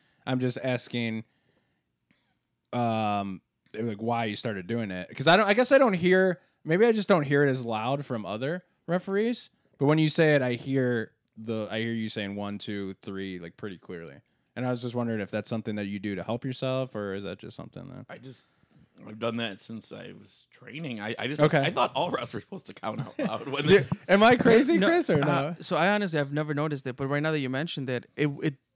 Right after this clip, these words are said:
Speaker 3: in my mind, it makes sense because I've watched, you know, on T V,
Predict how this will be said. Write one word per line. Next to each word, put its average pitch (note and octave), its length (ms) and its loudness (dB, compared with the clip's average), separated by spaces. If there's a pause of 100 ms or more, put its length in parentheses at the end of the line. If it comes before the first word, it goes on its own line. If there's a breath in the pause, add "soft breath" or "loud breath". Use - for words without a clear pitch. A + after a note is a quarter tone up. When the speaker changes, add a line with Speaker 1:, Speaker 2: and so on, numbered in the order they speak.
(100)
Speaker 3:
in C#3 220 -2
my D3 180 0
mind, B2 320 0
it B2+ 100 -2
makes B2 280 -4
sense B2+ 580 -6 (520 soft breath)
because C3 560 2 (100)
I've C#3+ 200 4
watched, C#3 500 -2 (200)
you D3+ 120 -4
know, C3 120 0
on C3 200 -2
T D3 200 0
V, C3 400 -2